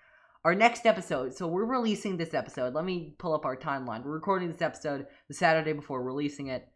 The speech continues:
um, as we always do. The, the episode we're, uh, we're, is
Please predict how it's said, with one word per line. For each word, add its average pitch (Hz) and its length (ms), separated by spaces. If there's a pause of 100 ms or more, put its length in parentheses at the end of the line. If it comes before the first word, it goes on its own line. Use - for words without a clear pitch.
(300)
um, 123 400
as 135 160
we 151 120
always 135 240
do. 120 240 (440)
The, 156 360
the 175 200
episode 240 420
we're, 190 140 (220)
uh, 147 300 (120)
we're, 170 460
is 170 180